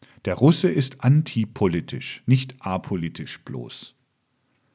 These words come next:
Er kann überwältigt werden von solchen Politikern,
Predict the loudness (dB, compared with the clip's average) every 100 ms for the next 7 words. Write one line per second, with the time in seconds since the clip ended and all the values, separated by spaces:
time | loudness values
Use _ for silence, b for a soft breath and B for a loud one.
0 | _ _ _ _ _ -2 2 6 8 8
1 | 8 10 8 8 4 0 -2 0 4 6
2 | 6 4 4 4 6 4 4 4 4 4
3 | 2 4 6 4